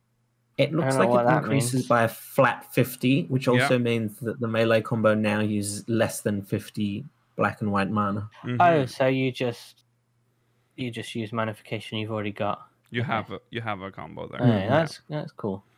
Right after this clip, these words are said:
Speaker 1: It's less thought than what you currently have to use when pla-, using manification.
Speaker 3: Yeah,
Speaker 2: You have
Speaker 3: yeah.
Speaker 2: to start your opener to get to forty forty, yeah, it's weird.
Speaker 3: Mm-hmm, mm-hmm.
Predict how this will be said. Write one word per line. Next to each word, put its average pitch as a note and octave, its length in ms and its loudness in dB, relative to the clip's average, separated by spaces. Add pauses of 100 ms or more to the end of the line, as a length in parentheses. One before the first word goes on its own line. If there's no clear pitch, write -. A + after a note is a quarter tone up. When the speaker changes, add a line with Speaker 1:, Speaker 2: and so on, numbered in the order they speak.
(320)
Speaker 1:
It's C#3+ 180 0
less A3+ 240 4
thought - 320 6
than D3 140 6
what C#3 140 6
you A#2 60 -4
currently A2+ 300 2
have G#2+ 200 -2
to A#2 60 -2
use G#2+ 300 -2
when G2+ 260 -2 (100)
pla-, - 220 -2 (100)
using G#2 420 -2
manification. G2+ 800 -6 (100)
Speaker 3:
Yeah, A#2 260 -4 (180)
Speaker 2:
You C#3+ 100 4
have D3+ 120 4
Speaker 3:
yeah. - 40 -14
Speaker 2:
to D#3 100 0
start C#3+ 360 4
your B2 180 2
opener A#2+ 400 -2
to - 120 -18
get A2+ 220 -4
to - 80 -20
forty G#2 380 -4
forty, G#2 460 -10
yeah, G2+ 120 -8
it's - 140 -14
weird. A2 220 -6
Speaker 3:
Mm-hmm, B2+ 580 -14
mm-hmm. A2+ 200 -12